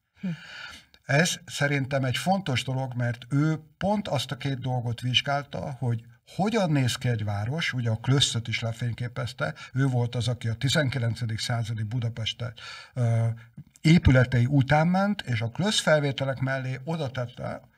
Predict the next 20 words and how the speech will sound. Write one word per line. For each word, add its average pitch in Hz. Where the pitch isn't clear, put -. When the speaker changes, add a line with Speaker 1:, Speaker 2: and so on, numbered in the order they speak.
Speaker 2:
hogy 117
száz 175
év 120
múlva 113
ezek 120
az 117
épületek 117
hogy 117
néznek 117
ki. 110
És 113
nem 131
csak -
ezt 180
csinálta, 147
hanem 123
folyamatosan 151
ott 123
volt 117
az 120